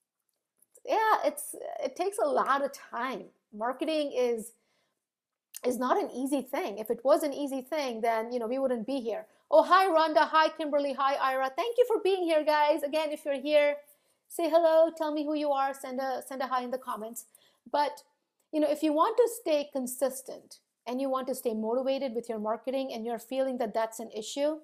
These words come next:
delegate. Now, when, when I mean delegate, I don't mean don't disappear from the entire picture, because if people want to connect with you,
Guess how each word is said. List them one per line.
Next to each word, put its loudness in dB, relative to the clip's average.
delegate. 2
Now, 4
when, 0
when 2
I 2
mean 2
delegate, 8
I 4
don't 2
mean 0
don't 4
disappear 0
from -4
the -2
entire -2
picture, -6
because -4
if -4
people 0
want 0
to -6
connect -6
with -8
you, 0